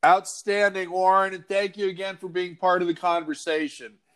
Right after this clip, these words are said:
And today's show, again, has been brought to you by Mister Bruce Ford, Senior Vice President of Lodging Econometrics. Get a hold of Bruce. He's got the best data for you for your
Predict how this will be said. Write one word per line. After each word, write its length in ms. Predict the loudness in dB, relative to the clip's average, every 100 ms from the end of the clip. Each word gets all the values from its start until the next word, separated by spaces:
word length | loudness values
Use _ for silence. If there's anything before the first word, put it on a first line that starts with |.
| _ _ -6
And 220 | -6 -4
today's 320 | -2 -2 -2
show, 360 | -2 2 2 2
again, 260 | -2 -4
has 80 | -4
been 160 | -10 -4
brought 300 | 2 2 2
to 60 |
you 60 | -6
by 220 | 0 0
Mister 260 | 0 -14 -12
Bruce 320 | -6 -6 -6
Ford, 340 | -6 -4 -4
Senior 320 | -10 -16 -12 -2
Vice 280 | 0 0
President 500 | -4 0 0 -2 -16
of 80 | -4
Lodging 380 | 2 2 0 -8
Econometrics. 1040 | -14 -4 -4 -2 -4 -4 -4 -6 -8 -20 _ _ _ _ -12
Get 140 | -8
a 40 | -6
hold 200 | -6 -6
of 100 | -2
Bruce. 400 | 2 4 2 -4
He's 200 | -6 -2
got 200 | -2 -2
the 60 | 0
best 280 | 0 2
data 300 | 4 4 4
for 240 | 0 -6 -4
you 80 | -6
for 140 | -8
your 220 | -8 -8